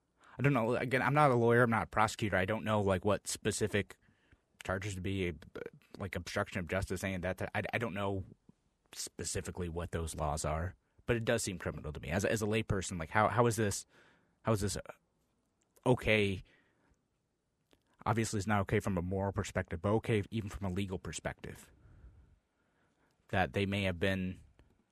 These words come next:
in an effort to avoid transparency with the Department of Justice, misrepresenting numbers to the public. So the very least thing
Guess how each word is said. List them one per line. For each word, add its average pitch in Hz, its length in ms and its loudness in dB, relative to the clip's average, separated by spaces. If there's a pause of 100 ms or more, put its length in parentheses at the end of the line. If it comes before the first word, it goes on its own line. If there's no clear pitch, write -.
(1400)
in 110 80 2
an 107 100 4
effort 110 360 4
to 104 500 0
avoid 110 520 2
transparency 107 760 -2
with 95 120 -2
the 92 80 0
Department 92 420 0
of 82 60 -2
Justice, 95 680 0 (1500)
misrepresenting 98 720 0
numbers 85 320 -6
to 71 60 -14
the 73 80 -8
public. - 460 -8 (1080)
So 123 120 2
the 117 80 0
very 139 500 4 (920)
least 101 260 -2
thing 82 280 -6